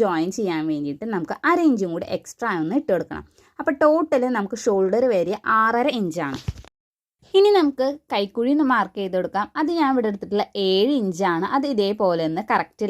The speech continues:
ലെവലാക്കിയിട്ട് ഒരു എൽ ഷേപ്പിൽ ഒന്ന് മാർക്ക് ചെയ്ത് കൊടുക്കാം. ഇനി നമുക്ക് ചെസ്റ്റ് ഒന്ന് മാർക്ക് ചെയ്ത് കൊടുക്കണം. അപ്പൊ എൻ്റെ സൈസ്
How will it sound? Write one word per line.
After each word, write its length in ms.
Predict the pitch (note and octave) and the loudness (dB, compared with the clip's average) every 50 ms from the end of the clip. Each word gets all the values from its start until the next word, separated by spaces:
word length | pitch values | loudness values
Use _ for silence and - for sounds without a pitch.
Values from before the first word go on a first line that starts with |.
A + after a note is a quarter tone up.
| G3 | 0
ലെവലാക്കിയിട്ട് 680 | F3 D#3 E3 F#3 G#3 F3+ E3 - - D#3 D3+ - A3 B3+ - - _ _ _ - | 0 0 0 0 0 0 0 -2 -6 -10 -8 -6 -6 -8 -8 -10 _ _ _ -6
ഒരു 100 | E4+ D#4 - C4+ C#4 | -6 -2 0 2 2
എൽ 100 | D4+ D#4 D4+ - | 2 0 0 0
ഷേപ്പിൽ 320 | C4 G#3 F3+ - F#3 F3 E3+ | 0 0 0 -2 -4 -6 -6
ഒന്ന് 120 | D#3+ F#3+ A#3+ C#4 D4 | -4 -2 0 2 2
മാർക്ക് 220 | C4+ A#3 - - | 2 0 -2 -6
ചെയ്ത് 140 | G3 E3+ D#3+ D#3 | -6 -6 -6 -6
കൊടുക്കാം. 300 | C#3+ C#3 - - C3 - _ _ _ _ _ _ _ _ _ _ _ _ _ _ - | -8 -8 -12 -14 -18 -18 _ _ _ _ _ _ _ _ _ _ _ _ _ _ 2
ഇനി 100 | G#4 G#4 G4+ | 4 4 4
നമുക്ക് 240 | F#4+ E4 D#4+ E4 D4+ - _ - - | 4 2 0 -4 -8 -10 _ -8 -6
ചെസ്റ്റ് 320 | B3+ G#3+ G#3+ - - - C#4+ | -6 -6 -6 -8 -6 -4 -2
ഒന്ന് 140 | C#4+ D4 C#4+ D4 | 0 0 2 2
മാർക്ക് 260 | C#4 A3+ F#3+ F#3 - | 0 0 -2 -4 -6
ചെയ്ത് 160 | G3+ G3 F3+ F#3+ | -6 -4 -4 -4
കൊടുക്കണം. 320 | F3 - - E3+ E3+ E3 - - | -4 -4 -6 -8 -10 -8 -8 -8
അപ്പൊ 120 | C4+ - C#4 E4 | -6 -4 -2 -2
എൻ്റെ 200 | E4+ F4 - - - | 0 0 0 0 0
സൈസ് 300 | - D#4+ A#3+ G#3+ G#3+ B3+ | 0 0 0 0 -2 -2